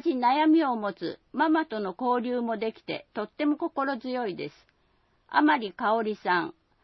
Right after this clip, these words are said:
渚ちゃんの写真があります。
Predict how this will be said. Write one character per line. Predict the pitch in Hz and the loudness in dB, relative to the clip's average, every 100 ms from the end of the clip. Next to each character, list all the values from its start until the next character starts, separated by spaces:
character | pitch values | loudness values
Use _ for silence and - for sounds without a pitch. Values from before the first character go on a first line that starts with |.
| _ _ | _ _
渚 | - 240 294 208 359 | -2 0 2 2 0
ち | - | 2
ゃ | 269 | 2
ん | 262 | 2
の | 240 233 | -2 -2
写 | - | -4
真 | - 277 269 | -4 -4 -2
が | 240 226 | 0 0
あ | |
り | 196 | 0
ま | 175 | -2
す。 | 147 | -4